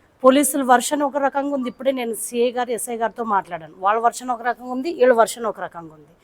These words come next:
వీళ్ళేమంటున్నారు, "మేము పోలేదు, ఫస్ట్ వాళ్ళే మా ఇంటికి వచ్చి కొట్లాడితే మేము కొట్లాడాము, వాళ్ళంతా పక్క ప్లాన్తో వచ్చి కొట్లాడినారని" చెప్పి చెప్తున్నారు. కానీ ఇక్కడ ఏమంటే కొట్లాడిన తర్వాత, మండే కొట్లాడిన తర్వాత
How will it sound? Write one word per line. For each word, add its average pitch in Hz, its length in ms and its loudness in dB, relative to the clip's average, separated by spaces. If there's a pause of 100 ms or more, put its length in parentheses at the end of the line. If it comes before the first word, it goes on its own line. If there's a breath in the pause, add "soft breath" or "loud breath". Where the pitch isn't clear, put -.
(280 soft breath)
వీళ్ళేమంటున్నారు, 247 800 4
"మేము 226 240 2
పోలేదు, 226 380 0
ఫస్ట్ - 360 -6
వాళ్ళే 240 400 4
మా 262 160 0
ఇంటికి 220 340 -6
వచ్చి - 180 -4
కొట్లాడితే 220 520 -6
మేము 285 520 0
కొట్లాడాము, 208 680 0 (440 soft breath)
వాళ్ళంతా 233 760 4
పక్క - 220 -10
ప్లాన్తో 240 600 0
వచ్చి 214 220 -4
కొట్లాడినారని" 202 680 -4
చెప్పి 190 220 -18
చెప్తున్నారు. 170 500 -10 (480 soft breath)
కానీ 339 380 6
ఇక్కడ 226 260 0
ఏమంటే 226 540 2 (880)
కొట్లాడిన 320 440 2
తర్వాత, 202 420 0
మండే 220 560 2 (120)
కొట్లాడిన 262 480 0
తర్వాత 196 680 -6